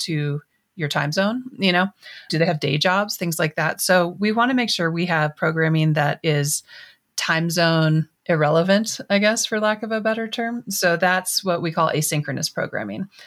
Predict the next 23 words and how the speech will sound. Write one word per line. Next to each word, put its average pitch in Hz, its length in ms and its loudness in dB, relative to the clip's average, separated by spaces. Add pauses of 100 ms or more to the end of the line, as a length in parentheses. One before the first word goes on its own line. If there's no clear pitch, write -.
(100)
So 170 220 2
that 170 260 2
is 175 180 -2
things 165 400 -2
we 151 140 -4
post 165 560 -2
in 156 340 0 (280)
our 170 120 2
community, 175 460 0
which 160 160 0
is - 80 -2
kind 156 200 0
of 147 140 0
forum-ish, 170 1120 0 (180)
I 185 100 -2
guess 180 260 0
you 180 60 -4
could 170 180 -6
say. 180 160 2
It's 175 140 -4
kind 156 180 -2
of 151 80 -2
like 151 200 -2